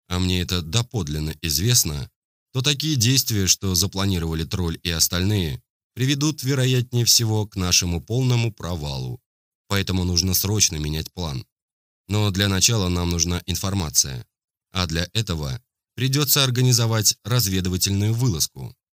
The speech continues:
Значит, можно предположить, это я сейчас намекал на то, что нестандартный отряд будет и действовать нестандартно, что всё здесь должно пойти по совершенно иному сценарию». И взглянул на них.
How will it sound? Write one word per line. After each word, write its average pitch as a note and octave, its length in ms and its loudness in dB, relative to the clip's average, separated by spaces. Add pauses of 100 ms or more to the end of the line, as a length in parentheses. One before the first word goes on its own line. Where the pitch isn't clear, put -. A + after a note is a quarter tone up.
(460)
Значит, G2 420 2
можно F#2 400 0
предположить, D#2+ 840 0 (400)
это F#2 200 -2
я F#2+ 140 2
сейчас F#2+ 380 0
намекал F2 420 -2
на D#2+ 140 -2
то, A2+ 300 -2 (240)
что - 180 -2
нестандартный C3 680 0
отряд A#2+ 360 2
будет A#2+ 400 0
и B2 60 -2
действовать E2+ 800 -2
нестандартно, G2 800 -2 (500)
что A#2+ 280 2
всё D#3+ 320 4
здесь C3+ 240 4
должно G2+ 360 0
пойти F2+ 320 0
по F2+ 120 -2
совершенно A#2 640 2
иному E2 380 0
сценарию». C2+ 640 -2 (460)
И E2 140 -4
взглянул F#2+ 460 0
на E2+ 140 -2
них. C#2 340 -8